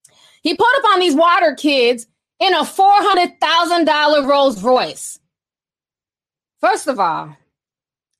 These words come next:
you're riding around the hood in a four hundred thousand dollar car. You're asking for trouble. So these water kids see him. They're like, "Shit, that's Meek.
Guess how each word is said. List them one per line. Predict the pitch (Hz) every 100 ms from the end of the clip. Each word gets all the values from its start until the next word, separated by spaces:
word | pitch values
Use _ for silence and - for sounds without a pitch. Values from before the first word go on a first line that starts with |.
| _ _ _ _ _
you're | 233 269
riding | 392 381
around | 339 320 294
the |
hood | 226 330 294
in | 233
a |
four | - 339 320
hundred | 311 269 277
thousand | 269 254 254
dollar | 233 208
car. | - 339 254 156 - _ _ _ _ _ _ _ _ _ _
You're | 262 330
asking | 311 - 240
for | 226
trouble. | - 285 220 151 143 _ _ _ _ _
So | - 403
these | 427 339
water | 453 523 508
kids | - 453 -
see | - 587 508
him. | 359 196 160 185 _ _ _ 302
They're | 466
like, | 453 320
"Shit, | - 523 349
that's | 508 -
Meek. | 494 587 - -